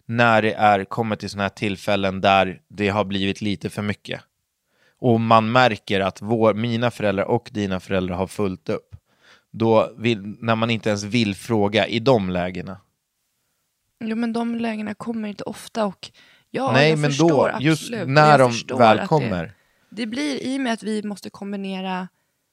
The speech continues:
Speaker 2: vi kombinerar våra barnvakter, det är ju inte bara,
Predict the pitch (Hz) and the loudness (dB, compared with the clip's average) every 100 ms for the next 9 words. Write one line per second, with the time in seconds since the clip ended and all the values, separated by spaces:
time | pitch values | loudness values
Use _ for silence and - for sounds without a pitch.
0 | _ - 240 - 247 240 220 202 196 208 | _ -10 -8 -6 -6 -6 -6 -4 -6 -4
1 | 233 240 226 220 208 226 - - 196 208 | -2 -2 -2 -4 -4 -6 -8 -8 -8 -6
2 | 220 247 208 185 190 180 180 180 | -4 -4 -6 -6 -6 -4 -2 -4